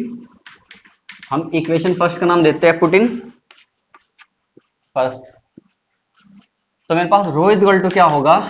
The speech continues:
ध्यान दो, rho is equal to क्या होगा, एम की value क्या है मेरे पास,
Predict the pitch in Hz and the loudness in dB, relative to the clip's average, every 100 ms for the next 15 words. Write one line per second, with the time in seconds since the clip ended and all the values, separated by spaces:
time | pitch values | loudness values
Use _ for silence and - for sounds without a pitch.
0 | - - _ _ _ _ _ _ - _ | -14 -20 _ _ _ _ _ _ -20 _
1 | _ _ 131 127 131 160 156 160 156 139 | _ _ -6 -2 4 4 4 2 4 4
2 | 135 156 165 175 185 185 190 185 185 196 | 4 4 4 6 6 6 4 4 2 2
3 | 139 | 2